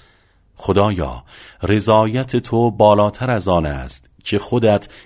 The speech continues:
علتی برای وجود آن قرار دهی. پس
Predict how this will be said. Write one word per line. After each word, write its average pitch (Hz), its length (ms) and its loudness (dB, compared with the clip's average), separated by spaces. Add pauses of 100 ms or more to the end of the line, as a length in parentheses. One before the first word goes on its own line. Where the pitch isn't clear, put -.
(120)
علتی 123 640 0
برای 104 480 2
وجود 85 460 -4
آن 78 340 -2
قرار 73 300 -2
دهی. 71 320 -14 (640)
پس 76 380 -2